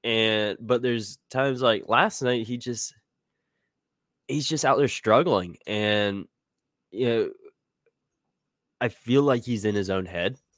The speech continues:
And, you know, I feel like, you know, health-wise, I feel like he's all there. You know, it's not like, you know, his knees bothering him or anything like that. I, I think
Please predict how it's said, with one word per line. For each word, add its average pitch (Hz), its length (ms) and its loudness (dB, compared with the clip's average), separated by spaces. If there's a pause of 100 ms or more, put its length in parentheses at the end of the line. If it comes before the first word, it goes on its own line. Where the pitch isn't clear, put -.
(920)
And, 101 540 2 (480)
you 110 100 -4
know, 107 80 4
I 107 40 0
feel 120 160 4
like, 110 180 6
you 107 80 0
know, 98 80 -2
health-wise, 127 920 2 (480)
I 107 100 0
feel 113 200 2
like 131 140 4
he's 104 200 -8
all 92 160 0
there. 87 260 -6
You 95 180 -8
know, 92 60 -8
it's 95 180 -10
not 107 220 2
like, 101 200 -4
you 101 100 -6
know, 95 100 -4
his 92 320 -14 (220)
knees 101 600 -4 (120)
bothering 104 560 0
him 104 360 0
or 95 220 -6 (420)
anything 117 440 0
like 92 240 -2
that. 156 260 2
I, 135 200 -4 (220)
I 156 160 6 (300)
think 123 340 2